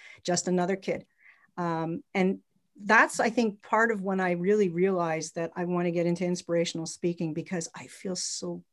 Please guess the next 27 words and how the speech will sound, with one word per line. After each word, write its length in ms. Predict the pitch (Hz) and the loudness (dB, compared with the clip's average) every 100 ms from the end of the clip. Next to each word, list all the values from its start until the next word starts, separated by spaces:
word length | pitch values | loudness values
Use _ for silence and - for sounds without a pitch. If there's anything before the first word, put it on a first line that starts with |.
| _ | _
good. 300 | 180 170 170 - - - - | -6 -6 -8 -14 -20 -16 -10
I 60 | |
feel 180 | 185 202 | -6 -4
so 420 | 196 - 196 180 - | -2 -2 -4 -4 -6
good 200 | - 190 | -2 -2
if 120 | 185 180 | -2 -4
I 100 | 170 | -6
can 140 | 170 | -6
help 260 | 165 170 180 | -6 -8 -8
somebody. 640 | 180 170 165 160 160 - | -8 -8 -8 -10 -10 -12
Uh, 300 | - 160 - - - 214 | -12 -12 -10 -12 -12 -8
it, 140 | 202 | -4
it's 280 | 196 196 - - - - _ _ - | -4 -4 -8 -16 -20 -20 _ _ -6
this 140 | 196 | -6
connection. 800 | - 202 180 185 196 - 180 165 | -2 0 2 2 0 -6 -6 -4
And 200 | 165 165 | -4 -4
if 160 | 180 190 | -4 0
your 140 | 202 | 0
experiences 800 | 196 - 196 190 190 180 - 180 | 0 -2 0 2 2 0 -4 -6
can 160 | - 185 | -4 -4
help 220 | 185 190 | -4 -2
me 280 | 185 180 175 | 0 0 0
and 100 | 175 | 0
mine 220 | 180 190 | 0 -2
can 160 | 190 | -4
help 240 | 180 180 170 | -6 -6 -8
you. 360 | 175 185 185 | -2 0 0